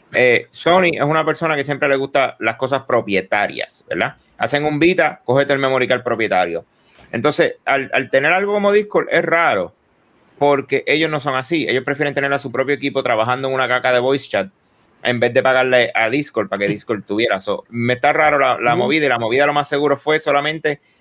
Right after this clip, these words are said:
Speaker 1: pa eliminar que Xbox tuviera el acceso al Discord.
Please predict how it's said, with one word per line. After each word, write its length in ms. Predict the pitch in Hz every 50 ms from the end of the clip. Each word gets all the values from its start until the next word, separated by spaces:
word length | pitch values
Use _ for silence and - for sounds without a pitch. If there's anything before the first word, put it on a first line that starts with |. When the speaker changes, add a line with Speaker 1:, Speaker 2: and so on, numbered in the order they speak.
| _ _ _
Speaker 1:
pa 120 | 127 123
eliminar 680 | - - 120 123 117 117 117 113 113 117 131 143 160 -
que 160 | - 123 - - 123 139
Xbox 380 | - - 107 104 95 - - -
tuviera 240 | - 110 110 113 117
el 80 | 117
acceso 320 | 113 107 - 113 107 98 107
al 80 | 95
Discord. 340 | 92 85 85 - - - -